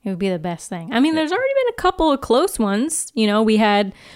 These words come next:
Speaker 1: we had cadavers in one, in Buffy and, and,
Speaker 2: Mm-hmm.
Speaker 1: uh, Jack finding a coffin.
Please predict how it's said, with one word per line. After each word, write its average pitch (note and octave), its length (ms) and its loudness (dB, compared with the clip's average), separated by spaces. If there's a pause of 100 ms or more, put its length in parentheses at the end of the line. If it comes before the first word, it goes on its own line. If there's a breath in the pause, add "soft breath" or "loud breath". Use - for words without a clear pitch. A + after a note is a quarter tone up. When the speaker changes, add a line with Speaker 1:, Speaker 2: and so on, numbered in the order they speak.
(120)
Speaker 1:
we G#3 140 2
had F#3+ 260 0
cadavers A#3+ 1000 0
in G3+ 320 0
one, G#3 400 0
in G3 180 -2
Buffy A#3+ 540 2
and, F3+ 320 -4
and, F3+ 320 -4
Speaker 2:
Mm-hmm. E3+ 100 -2
Speaker 1:
uh, E3+ 140 -4
Jack G#3 360 0
finding G#3 400 0
a D#3 80 -6
coffin. C4+ 720 -2